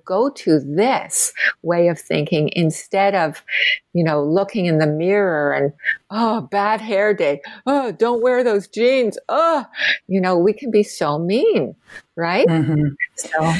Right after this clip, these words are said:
Speaker 2: I noticed that when I started practicing self-kindness, it's has made me kinder to other people. And it's really so natural. Now I'm just kind of naturally kind all the time. And don't we need more of that in the world?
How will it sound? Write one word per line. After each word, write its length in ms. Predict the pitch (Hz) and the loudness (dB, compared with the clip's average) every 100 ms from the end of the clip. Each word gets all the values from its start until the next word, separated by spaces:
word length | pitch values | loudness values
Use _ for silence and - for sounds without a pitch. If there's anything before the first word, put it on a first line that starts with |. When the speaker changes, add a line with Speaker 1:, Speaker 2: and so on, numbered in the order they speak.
| - | -2
Speaker 2:
I 100 | 208 | 0
noticed 500 | 214 233 262 247 - | 2 2 2 0 0
that 140 | 220 208 | 0 0
when 140 | 196 | 0
I 120 | 185 | 0
started 600 | 175 - 220 214 196 - | -2 0 0 0 -2 -4
practicing 640 | - 202 180 - - 185 175 | -4 -2 -2 0 0 2 2
self-kindness, 1300 | - - 185 170 - 185 175 180 202 220 - - _ - - - - - - | 2 2 0 0 -4 -2 0 2 4 2 0 -4 _ -16 -4 -2 -2 -4 -4
it's 520 | 214 208 - - - - - | 0 2 2 -2 -4 -12 -6
has 220 | 180 180 | -2 2
made 240 | 185 196 202 | 2 2 0
me 140 | 165 | -2
kinder 440 | - 185 175 175 165 | -2 -2 0 0 0
to 120 | - - | -4 -2
other 240 | 175 170 | -2 -2
people. 560 | - 185 - 160 135 _ - - - | 0 -2 0 -4 -6 _ -12 -12 -4
And 200 | 208 190 | 0 0
it's 260 | 180 - 196 180 | 0 -2 -2 0
really 300 | 202 190 185 | 2 2 0
so 260 | - 202 | 0 2
natural. 540 | 190 185 202 220 190 165 | 2 2 0 0 0 0
Now 220 | 190 202 | 2 2
I'm 180 | 180 170 | 2 0
just 300 | 190 - - | 0 -2 0
kind 160 | 208 | 2
of 60 | 180 | 2
naturally 500 | 185 196 - 180 180 | 2 2 0 -2 -2
kind 480 | - 190 185 185 - - | 0 0 2 2 0 0
all 220 | 180 180 | 2 2
the 100 | 180 | 0
time. 540 | 175 175 170 156 151 - | -2 0 0 0 -2 0
And 200 | 175 - - - - - - | 0 0 -6 -8 -8 -8 -4
don't 180 | 214 | -2
we 100 | 208 | 0
need 260 | 196 196 170 | 0 0 0
more 260 | 175 185 190 | 2 2 0
of 80 | |
that 220 | 160 156 - | 0 -2 0
in 60 | |
the 80 | 160 | 0
world? 500 | 151 156 156 160 | 2 2 0 -2